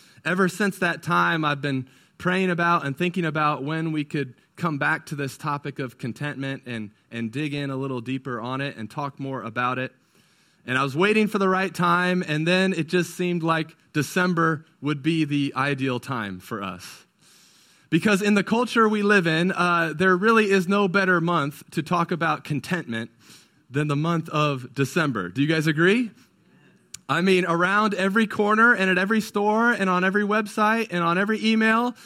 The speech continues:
and on every social media post or commercial, there is someone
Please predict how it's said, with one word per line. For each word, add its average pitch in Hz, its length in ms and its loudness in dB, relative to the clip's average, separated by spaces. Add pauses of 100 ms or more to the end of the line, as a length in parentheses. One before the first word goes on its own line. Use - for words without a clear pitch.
(160)
and 175 100 0
on 185 120 2
every 208 180 4
social 220 380 0
media 214 320 0
post 208 360 -2
or 196 160 0
commercial, 190 640 0 (200)
there 185 140 6
is 180 280 2
someone 170 600 0